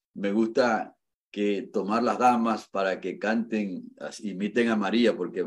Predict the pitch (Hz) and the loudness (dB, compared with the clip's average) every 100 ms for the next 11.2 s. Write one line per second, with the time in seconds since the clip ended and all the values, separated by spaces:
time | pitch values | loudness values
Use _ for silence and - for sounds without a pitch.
0 | 80 - 87 90 92 107 107 113 107 113 | -6 -8 -6 -4 -2 -2 -2 -2 0 4
1 | 117 113 113 104 - - _ _ _ - | 4 4 2 2 -2 -12 _ _ _ -6
2 | 95 90 87 98 92 110 113 117 120 123 | -4 -4 -6 -4 -2 2 2 4 2 2
3 | 117 120 123 110 101 95 101 123 113 104 | 2 2 2 2 0 -4 -4 0 0 2
4 | 120 117 107 - _ _ - 117 104 92 | 4 4 2 -2 _ _ -6 -2 -2 -4
5 | 95 92 95 117 110 107 120 110 104 101 | -4 -2 2 4 4 2 2 2 4 0
6 | - 190 - - _ _ _ _ 196 190 | 0 -2 -2 -10 _ _ _ _ -4 -4
7 | - - 98 90 107 123 135 120 113 107 | -4 -4 -6 -2 2 4 4 2 2 2
8 | 95 - 90 113 104 101 - _ _ _ | 0 -4 0 2 2 0 -4 _ _ _
9 | - 101 - 95 95 - _ 120 139 120 | -2 -2 0 -2 -2 -6 _ 6 6 6
10 | 110 - 107 120 110 113 110 - 95 92 | 0 2 2 2 2 0 0 -4 -6 -4
11 | 98 | -6